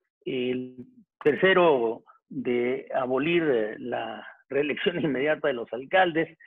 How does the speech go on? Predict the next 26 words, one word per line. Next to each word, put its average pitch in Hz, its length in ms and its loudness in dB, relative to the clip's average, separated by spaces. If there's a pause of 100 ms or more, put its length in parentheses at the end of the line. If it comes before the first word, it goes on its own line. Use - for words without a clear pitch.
(360)
eh, 139 400 -4
fue 180 160 4
una 123 440 0
gran 151 240 2
discusión. 147 680 -2 (360)
Eh, - 200 -18 (100)
yo 113 520 -2 (120)
no 120 240 -8
soy 110 400 -2 (300)
de 104 840 -10 (120)
el 110 360 -12
espíritu 117 800 -8
o 110 240 -14
la 113 100 -12
idea 120 260 -4
reeleccionista, 127 920 -6 (500)
eh, 110 520 -10
en 117 160 -12
ninguno 131 340 -4
de 127 60 -2
los 123 140 -4
casos. 151 380 0
Creo 123 180 -6
que 120 120 -10
hay 113 120 -8
una 110 300 -12